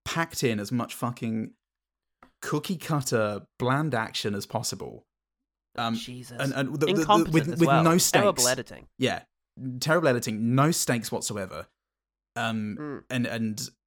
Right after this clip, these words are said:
Speaker 1: you, like, Nell and I were talking uh, somewhere in the middle of the, the haunted house, but in the
Speaker 2: Mm.
Speaker 1: jungle scene at the end. And I don't, I don't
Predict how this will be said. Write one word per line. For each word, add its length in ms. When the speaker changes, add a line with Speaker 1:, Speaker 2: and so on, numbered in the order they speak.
Speaker 1:
you, 140
like, 200
Nell 160
and 80
I 120
were 100
talking 840
uh, 140
somewhere 680
in 100
the 60
middle 260
of 200
the, 320
the 100
haunted 380
house, 260
but 140
in 160
the 60
Speaker 2:
Mm. 40
Speaker 1:
jungle 380
scene 280
at 60
the 140
end. 280
And 180
I 60
don't, 300
I 80
don't 240